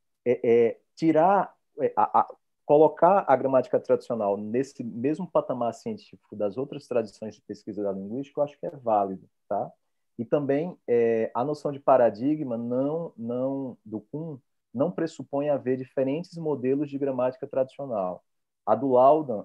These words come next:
é mais apropriada no sentido de que a gente pode falar, como eu mostrei, em teoria gramatical do tipo um e max-, maxi-teoria gramatical. Então, eu teria a gramática tradicional como um conjunto de diretrizes epistemológicas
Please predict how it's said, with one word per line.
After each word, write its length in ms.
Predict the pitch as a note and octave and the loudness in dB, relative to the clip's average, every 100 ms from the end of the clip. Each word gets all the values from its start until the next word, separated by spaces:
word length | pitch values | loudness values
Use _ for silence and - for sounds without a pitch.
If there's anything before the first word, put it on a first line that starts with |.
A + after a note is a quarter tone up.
| - | -6
é 80 | A2+ | -4
mais 220 | B2 A#2+ | -2 -4
apropriada 640 | - A#2+ - A2+ B2 B2+ | -6 -8 -4 0 2 0
no 100 | B2+ | -4
sentido 420 | - B2+ - B2+ | -12 -16 -12 -12
de 120 | B2 C3 | -12 -6
que 120 | A2+ | -6
a 60 | |
gente 180 | A2 A2 - | -4 -8 -6
pode 200 | A2 - | -6 -2
falar, 340 | A#2 G#2 G#2 | 0 2 0
como 180 | - A2 | -4 -8
eu 60 | G#2+ | -6
mostrei, 540 | G#2 - B2+ C3+ G#2+ | -8 -8 -4 -4 -4
em 100 | A2+ | -12
teoria 420 | A2 A#2+ A2+ A2+ A2 | -8 -6 -4 -2 -2
gramatical 480 | G#2+ G#2+ - G#2 G2+ | -2 -4 -6 -6 -6
do 80 | |
tipo 320 | F#2+ G#2 _ A#2+ | -8 -18 _ -12
um 260 | D3 G#3 - _ _ _ _ C3+ | -10 -10 -12 _ _ _ _ -6
e 240 | D3 - _ - | -6 -6 _ -8
max-, 380 | A2+ C3+ - _ _ - A2 | 2 2 2 _ _ -18 -14
maxi-teoria 960 | A2 A#2+ C#3 - D3 - D3 C#3+ B2+ C3 | -2 2 2 0 -8 -4 -2 -2 -2 -2
gramatical. 800 | C3 C3+ C3 - C3+ G#2+ F#2+ _ _ _ | -2 -2 -4 -2 2 2 2 _ _ _
Então, 220 | G2 A#2 | -10 -6
eu 60 | A#2 | -4
teria 200 | A#2 A2 | 0 0
a 40 | |
gramática 360 | A2+ A2+ A2 A2 | 2 -2 -2 -6
tradicional 440 | - G#2+ A2 G#2 | -8 -10 -6 -6
como 260 | - A2 A2 | -6 -10 -10
um 40 | |
conjunto 380 | A2 A2 A2+ G#2+ | -8 -10 -10 -12
de 80 | G#2+ | -8
diretrizes 380 | G#2+ G2+ A2+ G#2+ | -6 -8 -10 -12
epistemológicas 800 | A2+ - D3 D3+ F3 F#3+ G3+ | -12 -8 0 2 2 0 -10